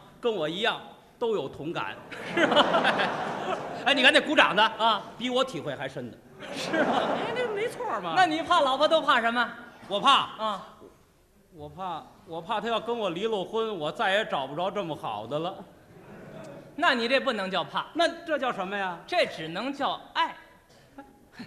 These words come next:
Speaker 1: 我就是这意思。
Speaker 2: 我没问你这个，
Speaker 1: 啊。
Speaker 2: 我问你怕什么？
Speaker 1: 哎，你最怕什么？
Speaker 2: 我怕我儿子。
Speaker 1: 你儿子？
Speaker 2: 嗯，我怕我儿子不是一般的怕。
Speaker 1: 怎么怕呀？
Speaker 2: 我儿子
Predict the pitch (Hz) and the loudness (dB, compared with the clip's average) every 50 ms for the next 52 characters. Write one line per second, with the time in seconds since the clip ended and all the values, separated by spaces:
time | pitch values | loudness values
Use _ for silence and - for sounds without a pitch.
0 | - - _ _ _ _ - _ 120 127 143 - 202 180 160 190 180 185 165 185 | -18 -20 _ _ _ _ -20 _ -12 -10 -8 -6 -6 -6 -4 -4 -4 -4 -2 -2
1 | 185 151 - - 123 - - - - - 196 208 214 226 262 285 302 294 240 214 | -4 -4 -6 -8 -14 -16 -18 -18 -12 -4 -2 0 4 6 6 6 6 4 2 0
2 | 202 202 208 180 160 156 147 - 180 196 220 240 277 339 320 220 190 190 - - | 0 0 0 0 0 -4 -6 -4 0 2 4 6 8 8 6 6 2 -4 -6 -4
3 | - - 330 370 247 170 - - 139 135 135 - - - - - - 185 - - | 2 4 6 6 6 4 0 -6 -8 -8 -10 -12 -14 -20 -14 -4 -4 -2 -2 -4
4 | - - - - - - - - _ - 226 233 202 202 269 359 - - - - | -8 -18 -20 -20 -20 -20 -20 -20 _ -6 -2 -2 2 6 6 6 6 4 0 -8
5 | - - - - 339 302 226 - - 208 - 165 156 - 165 - - - - - | -16 -18 -4 0 2 2 4 2 0 -2 0 -2 -4 -4 -6 -8 -10 -16 -20 -20
6 | _ _ _ _ _ _ _ _ _ _ _ _ _ 180 202 202 - 294 277 240 | _ _ _ _ _ _ _ _ _ _ _ _ _ -8 -8 0 2 4 4 4
7 | 190 175 165 180 214 269 294 240 - - - - - - _ _ _ _ - 240 | 2 0 0 0 -2 -2 -2 -4 -8 -10 -14 -20 -20 -20 _ _ _ _ -4 -2
8 | 254 226 208 208 254 359 415 403 349 233 - - 220 202 180 - - - - - | 0 2 4 4 4 4 4 4 4 4 4 2 0 -2 -4 -6 -10 -16 -20 -20
9 | - - - - 233 269 262 277 330 294 262 254 254 277 294 254 247 - 277 254 | -20 -16 -4 0 0 2 4 6 6 6 6 4 4 4 4 2 0 -2 -4 -4
10 | 285 262 240 214 233 240 226 185 - 190 170 131 - - 220 196 208 214 208 262 | -4 -2 0 0 0 0 0 -2 -4 -4 -4 -4 -4 -4 -4 -4 -4 -4 -4 -2
11 | 269 269 254 233 220 214 208 202 - - - _ - 175 196 208 208 226 254 285 | -2 -2 0 -2 -2 -4 -6 -8 -14 -18 -20 _ -6 -4 -2 0 0 0 0 0
12 | 254 233 | -2 -4